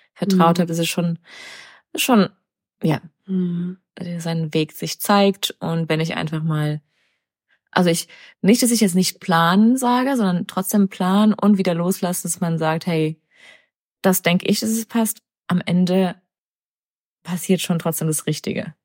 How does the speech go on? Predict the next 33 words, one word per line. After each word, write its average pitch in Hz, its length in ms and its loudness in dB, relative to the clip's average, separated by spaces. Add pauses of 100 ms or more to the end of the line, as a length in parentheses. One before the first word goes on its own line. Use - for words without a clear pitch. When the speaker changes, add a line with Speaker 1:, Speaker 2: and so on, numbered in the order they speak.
(320)
Speaker 2:
Du - 140 -12
hast 190 260 0
halt 196 140 0
auch 196 160 -4
krasse 196 540 -2
Situationen, 190 760 0
wo 180 60 2
du 180 100 2
das 175 220 -4
lernen 180 320 0
darfst, 190 440 -4
ne? 190 200 0
Weil 190 240 2
Speaker 1:
Ja. 156 140 2 (200)
Speaker 2:
oftmals, 202 720 0
wenn 196 140 2
ich 185 120 -4
so 190 120 -4
an 185 160 4
mich 240 160 0
jetzt 190 260 -2
denke, 208 520 0 (760)
ändert 202 340 4
sich - 200 -4
so - 200 -4
eine 190 300 2
Komponente 180 800 0 (260)
vielleicht. - 600 -2 (100)
Speaker 1:
Mhm. 151 260 0
Speaker 2:
Neuer 170 240 0
Job 160 380 -2
oder 165 480 -4 (1000)
irgendwie 170 640 0